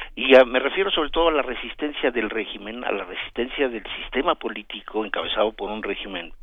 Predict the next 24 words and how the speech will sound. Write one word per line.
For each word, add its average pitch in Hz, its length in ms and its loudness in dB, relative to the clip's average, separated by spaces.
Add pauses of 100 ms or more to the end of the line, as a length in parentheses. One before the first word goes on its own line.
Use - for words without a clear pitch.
(120)
y 92 120 -12
gobierno 98 440 -4
priista, 92 640 0 (300)
a 131 160 10
la, 127 300 10 (100)
al 113 120 2
reconocimiento 123 680 -4
de 113 100 -2
la 101 100 -2
pluralidad 98 580 -2
y 110 100 -6
la 95 100 -2
oposición - 760 -6 (320)
que 104 80 -2
existente - 560 -2
en 104 60 4
nuestro - 240 -2
país. 76 280 -6 (720)
Hubo 170 320 8
una 165 180 6
etapa 139 380 6
en 131 60 2
los 117 120 -6
años 127 160 -4